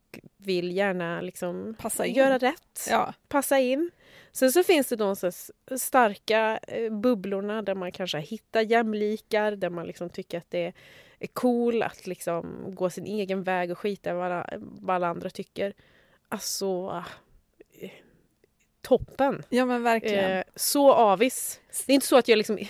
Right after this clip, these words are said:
Speaker 1: det är så att jag, det är inte så att jag liksom saknar den bubblan, men jag tror att jag är...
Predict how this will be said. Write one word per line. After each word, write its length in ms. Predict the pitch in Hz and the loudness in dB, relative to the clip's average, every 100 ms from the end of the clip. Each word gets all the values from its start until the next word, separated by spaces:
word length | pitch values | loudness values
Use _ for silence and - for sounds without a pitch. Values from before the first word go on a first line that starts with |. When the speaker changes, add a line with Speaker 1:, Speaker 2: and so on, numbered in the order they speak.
| - - - | -16 -20 -10
Speaker 1:
det 100 | - | 0
är 80 | 247 | 2
så 100 | 254 | 4
att 80 | 226 | 4
jag, 120 | 214 | 4
det 340 | - - 196 226 | 2 -8 -4 -2
är 20 | |
inte 120 | 220 | -2
så 60 | 226 | -2
att 80 | |
jag 120 | 165 170 | -2 -2
liksom 200 | 175 - | -6 -8
saknar 640 | - - 233 170 - 370 | -4 2 2 2 -2 -2
den 160 | 262 175 | 0 -2
bubblan, 380 | 180 175 - 180 | -4 -6 -8 -6
men 160 | 175 | -6
jag 120 | 175 | -8
tror 180 | - 175 | -8 -10
att 140 | 175 175 | -8 -8
jag 120 | - | -6
är... 260 | 95 95 | -6 -8